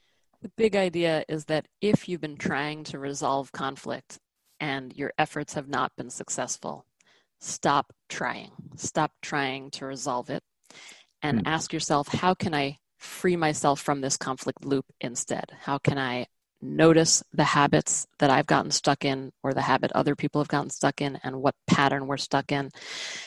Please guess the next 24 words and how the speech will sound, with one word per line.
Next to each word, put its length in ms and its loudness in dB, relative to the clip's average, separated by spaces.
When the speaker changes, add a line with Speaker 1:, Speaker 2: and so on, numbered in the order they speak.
Speaker 1:
How 100 4
can 140 6
I 100 8
map 420 4
out 260 4
the 80 4
complexity 600 4
of 120 4
the 80 0
situation? 840 2
How 120 8
can 140 8
I 80 10
notice 460 8
what 220 6
emotions 680 4
I've 120 2
gotten 240 2
trapped 440 2
by? 420 6
And 360 0
how 160 6
can 160 -2
I 160 0